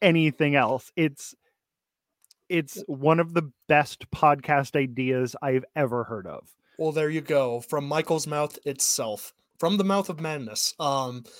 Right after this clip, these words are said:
Speaker 2: and then, um, you know, No Time to Binge. Michael pitched a lot of stuff that I'm also on, so go check those out. That would be cool.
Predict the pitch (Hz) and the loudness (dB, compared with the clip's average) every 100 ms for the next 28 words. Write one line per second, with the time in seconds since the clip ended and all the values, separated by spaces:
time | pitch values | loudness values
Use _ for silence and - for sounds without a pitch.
0 | - - - 180 202 233 226 220 208 208 | -20 -20 -4 4 8 10 8 8 8 6
1 | 208 202 202 220 180 175 208 214 202 165 | 6 4 2 2 2 4 4 4 2 0
2 | 165 165 156 190 175 139 165 - 143 139 | -2 -2 -2 0 0 -2 -2 -2 -2 -2
3 | - 143 127 131 131 127 123 - 120 123 | -4 -8 -8 -8 -8 -6 -4 -4 -6 -8
4 | 120 120 131 151 139 143 131 135 127 123 | -8 -10 -8 -4 -2 -4 -4 -6 -4 -6
5 | 127 135 127 127 - 180 175 | -6 -6 -6 -4 2 4 4